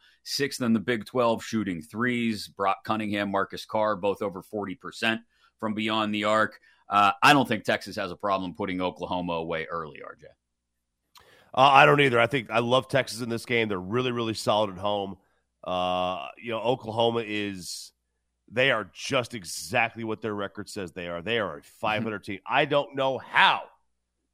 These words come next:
Speaker 2: they put it on Alabama the way they did. That made ab-, that was probably to me
Speaker 1: No sense.
Speaker 2: That's eas-, easily the biggest upset of the year for me. I have no idea what happened in that game.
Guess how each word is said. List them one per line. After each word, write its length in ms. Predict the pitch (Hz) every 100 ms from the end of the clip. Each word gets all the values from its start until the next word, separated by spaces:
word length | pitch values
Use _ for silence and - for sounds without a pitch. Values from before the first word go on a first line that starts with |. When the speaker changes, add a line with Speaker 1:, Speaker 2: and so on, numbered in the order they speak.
| _
Speaker 2:
they 140 | 165 135
put 260 | 117 151
it 80 | 139
on 140 | 127
Alabama 540 | 120 127 123 117 117 117
the 80 | 107
way 200 | 110 107
they 160 | 110
did. 300 | 104 95 78
That 200 | 123 139
made 220 | 131 120 110
ab-, 220 | 127 147
that 180 | 151 190
was 120 | 208
probably 320 | - 170 180
to 80 | 170
me 380 | 156 120 104 90 _ -
Speaker 1:
No 200 | 131 143
sense. 260 | - -
Speaker 2:
That's 200 | 143 147 - 185
eas-, 240 | 214 180 - - -
easily 360 | 233 285 208 190
the 140 | 151
biggest 320 | 156 151 139
upset 300 | 143 - 139
of 60 | 113
the 80 | 110
year 220 | 110 104
for 140 | 98
me. 120 | 87 76 90
I 140 | 143
have 240 | 147 117 117
no 280 | 160 180
idea 320 | 143 120 113 107
what 140 | 95
happened 340 | 95 85 82
in 100 | 82
that 180 | 80 76
game. 240 | 82 71